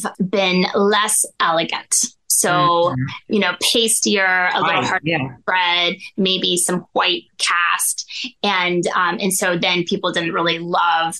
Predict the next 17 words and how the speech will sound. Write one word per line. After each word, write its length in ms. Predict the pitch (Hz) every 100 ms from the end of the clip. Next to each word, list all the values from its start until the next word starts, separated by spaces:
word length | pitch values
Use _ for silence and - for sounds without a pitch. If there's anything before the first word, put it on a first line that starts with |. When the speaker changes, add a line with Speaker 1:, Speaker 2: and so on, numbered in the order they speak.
| -
Speaker 1:
that 220 | 165 -
type 200 | - 165
of 80 | 160
sunscreen 680 | - 302 247 214 185 180 175
and 120 | 170
they 140 | 165 160
wanted 280 | 165 165
the 80 | 160
chemical 420 | 156 262 240 196
ones. 540 | 185 170 165 165 170 - - - - _ _ _ -
Honestly, 580 | 254 320 277 - 175 180
now 420 | 175 175 214 269
they've 180 | 220 185
made 280 | 175 196 214
so 360 | - - 185
many 560 | 185 185 185 180 180 -
developments, 800 | 208 165 165 175 185 196 233 -